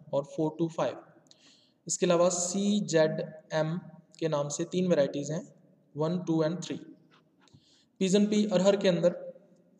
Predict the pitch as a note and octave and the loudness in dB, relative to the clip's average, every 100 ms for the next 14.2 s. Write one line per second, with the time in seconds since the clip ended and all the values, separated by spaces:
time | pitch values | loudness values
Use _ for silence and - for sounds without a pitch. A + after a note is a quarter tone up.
0 | _ E3 F3 F3 D3+ D3 D3 D3+ G3 G3+ | _ 2 4 4 0 -2 -4 -2 2 4
1 | D#3+ D3 D3+ D#3 D3 D#3+ C#3+ D#3 - _ | 4 4 0 -2 -4 -8 -8 -8 -10 _
2 | - _ D3+ D#3+ - F#3 D#3+ D#3+ D#3 D#3 | -20 _ -4 -2 -4 -2 0 2 2 0
3 | E3+ F3 E3+ G#3 - - _ _ - D#3 | -2 0 -2 -4 -10 -20 _ _ -4 -2
4 | F3 F3 D#3 E3 D3 D#3 F3 - D#3 D3+ | -2 -2 -2 0 -2 -2 -2 0 0 0
5 | D3+ F#3 - - _ _ _ C#3+ C3+ E3 | -2 -4 -6 -16 _ _ _ -2 -2 -4
6 | - F3 F#3 E3+ C3+ B2+ - - - _ | -2 -2 0 0 0 0 -4 -8 -14 _
7 | _ _ _ _ _ _ - D3 D3 D#3+ | _ _ _ _ _ _ -8 -4 2 4
8 | F3+ G3+ G#3 - F3+ E3 E3+ - - - | 6 4 4 2 2 4 0 0 -14 -20
9 | _ D3 D3 C#3+ E3 F#3+ D#3+ D#3 D#3+ D3+ | _ -12 -10 -2 2 4 4 2 0 0
10 | - D#3 C#3+ C#3+ C#3+ C#3 C#3+ C#3+ G3+ - | -2 -6 -8 -8 -8 -8 -12 -8 -10 -12
11 | _ _ _ C#3+ D#3+ - F#3+ D#3 D#3 D#3 | _ _ _ -2 -2 -2 -4 0 0 0
12 | - D3 D#3 F3+ - - _ _ _ C#3 | 0 0 2 -2 -12 -20 _ _ _ 0
13 | C#3 D#3 D#3 E3+ E3+ F3 - D3 D3+ D3 | 2 2 0 2 2 0 -2 -4 -4 -2
14 | E3 | -4